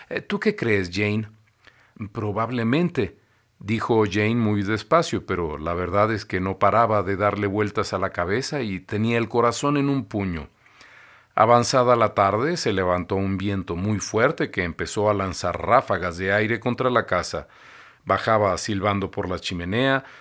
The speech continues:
se colaba por las rendijas de abajo de las ventanas y levantaba las esquinas de la alfombra del cuarto de los niños.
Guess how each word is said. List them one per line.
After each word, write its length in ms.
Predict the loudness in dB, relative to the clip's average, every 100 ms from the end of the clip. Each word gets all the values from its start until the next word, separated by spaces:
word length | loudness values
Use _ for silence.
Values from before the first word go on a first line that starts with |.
| -12
se 220 | -4 -2
colaba 460 | 0 2 4 2 0
por 160 | -2
las 160 | 0 0
rendijas 540 | 0 -2 -4 -2 -2
de 100 | 0
abajo 360 | 0 0 0 -4
de 80 | -2
las 200 | -4 -4
ventanas 600 | -6 -2 0 0 -4 -4
y 40 |
levantaba 600 | -2 -2 -4 2 4 4
las 200 | 2 -2
esquinas 480 | -6 -6 -4 -2 0
de 80 | 0
la 120 | -2
alfombra 480 | -2 -2 -2 -2 -2
del 180 | -4
cuarto 440 | -4 -4 -4 -2 -2
de 80 | 0
los 160 | -2
niños. 480 | -4 -6 -8 -10 -16